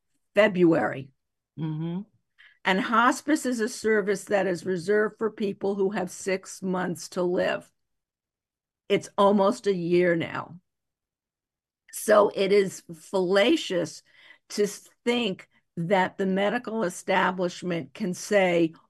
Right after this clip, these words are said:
Speaker 1: when somebody is, is about to die or
Speaker 2: Mm-hmm.
Speaker 1: when they're six months from dying. So it can hasten the death of people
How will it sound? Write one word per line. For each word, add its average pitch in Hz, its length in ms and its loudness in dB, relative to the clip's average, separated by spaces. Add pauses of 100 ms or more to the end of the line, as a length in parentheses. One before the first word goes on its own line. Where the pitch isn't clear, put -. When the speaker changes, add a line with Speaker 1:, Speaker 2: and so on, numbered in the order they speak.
Speaker 1:
when 202 420 4
somebody 175 1040 -2
is, 180 500 2
is 180 200 0
about 170 500 0
to 180 120 -4
die 151 540 0 (360)
or 160 160 0
Speaker 2:
Mm-hmm. 165 100 4
Speaker 1:
when 170 140 2
they're 170 140 0
six - 500 -4
months 160 300 -2
from 160 240 -4
dying. 160 520 -4 (720)
So 196 800 4 (540)
it 247 220 -2
can 247 220 -2
hasten 226 1000 0 (340)
the 185 120 4
death 196 520 4
of 185 240 -2
people 190 560 -2